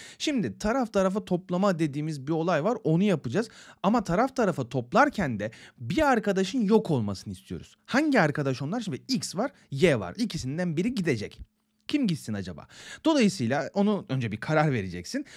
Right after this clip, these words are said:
Şöyle bir denkleme bakıyorsunuz. Eğer biri negatif, biri pozitif olan arkadaşları görüyorsanız onların gitmesine oynayın.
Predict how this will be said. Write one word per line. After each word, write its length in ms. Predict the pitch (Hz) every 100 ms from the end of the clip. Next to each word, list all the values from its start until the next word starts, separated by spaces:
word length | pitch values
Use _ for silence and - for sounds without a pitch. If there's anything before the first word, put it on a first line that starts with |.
| -
Şöyle 300 | - 320 320
bir 120 | 262 190
denkleme 460 | 190 196 196 214
bakıyorsunuz. 720 | 147 - 202 127 - 73 - - - -
Eğer 380 | - 202 135 98
biri 260 | 139 214
negatif, 440 | 196 185 151 110 98
biri 220 | 156 202
pozitif 400 | 180 202 190 170
olan 200 | 156 151
arkadaşları 640 | 151 143 160 151 - 156
görüyorsanız 640 | 139 180 294 220 - - - - -
onların 460 | 190 226 247 254 202
gitmesine 560 | 190 196 208 190 214
oynayın. 500 | - 160 135 104 90